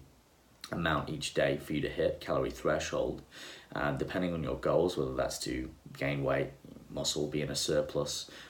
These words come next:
or be in a maintenance phase and say the same, or perhaps a bit of body recomposition, decreasing body fat and increasing lean mass, or if you're in a purposeful fat loss phase, decreasing body fat, um,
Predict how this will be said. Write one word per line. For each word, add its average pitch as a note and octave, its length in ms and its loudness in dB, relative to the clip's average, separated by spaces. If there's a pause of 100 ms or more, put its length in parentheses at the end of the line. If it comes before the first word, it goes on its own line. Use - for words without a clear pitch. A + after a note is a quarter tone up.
(120)
or C2+ 240 2
be F2 160 4
in D#2 80 4
a B1+ 60 -2
maintenance C#2+ 520 -2
phase C2+ 380 2
and C2+ 220 -6
say - 240 2
the - 100 -2
same, - 400 2
or - 80 -2
perhaps - 320 -4
a - 40 -10
bit - 100 -2
of - 120 -4
body D2 220 2
recomposition, C#2 760 -4
decreasing - 480 -4
body B1+ 260 -2
fat - 280 -2
and - 100 -6
increasing C#2+ 500 -4
lean D#2 220 -2
mass, C#2 300 -4 (580)
or A2 240 12
if - 160 2
you're E2 140 4
in D2 300 -2
a D2+ 260 2
purposeful - 720 0
fat - 240 0
loss - 180 -4
phase, C2 320 -2
decreasing D#2 460 -2
body - 200 -4
fat, - 300 -6 (480)
um, C#2+ 380 -2